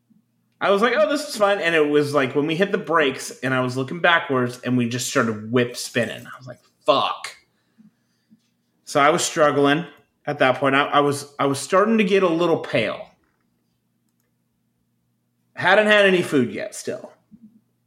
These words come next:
I think we got a sandwich after that one. Yeah, we got a sandwich, I think.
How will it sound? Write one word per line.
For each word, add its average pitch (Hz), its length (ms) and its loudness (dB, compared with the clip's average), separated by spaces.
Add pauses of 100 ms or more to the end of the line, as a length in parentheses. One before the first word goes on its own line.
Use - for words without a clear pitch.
(1300)
I - 40 -20 (100)
think 226 240 2
we 220 80 0
got 165 180 4
a 127 40 -6
sandwich 156 560 0
after 185 280 0
that 190 200 2
one. 165 180 -4
Yeah, 147 100 4
we 123 120 -2
got 151 120 4
a 117 240 -2 (680)
sandwich, 123 720 0
I 110 60 -6
think. - 520 -12